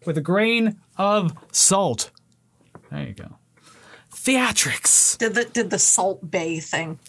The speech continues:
Speaker 1: Again. I mean,
Speaker 2: Yeah.
Speaker 1: y-, your, yours changes, like, very, like,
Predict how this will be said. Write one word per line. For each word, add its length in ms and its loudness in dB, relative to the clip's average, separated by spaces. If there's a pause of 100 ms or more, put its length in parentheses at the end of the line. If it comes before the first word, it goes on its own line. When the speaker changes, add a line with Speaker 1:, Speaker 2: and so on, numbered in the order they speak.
Speaker 1:
Again. 680 0 (140)
I 100 0
mean, 140 4
Speaker 2:
Yeah. 260 0
Speaker 1:
y-, 300 -18 (260)
your, 440 4
yours 320 4
changes, 380 2
like, 300 0
very, 720 2
like, 180 0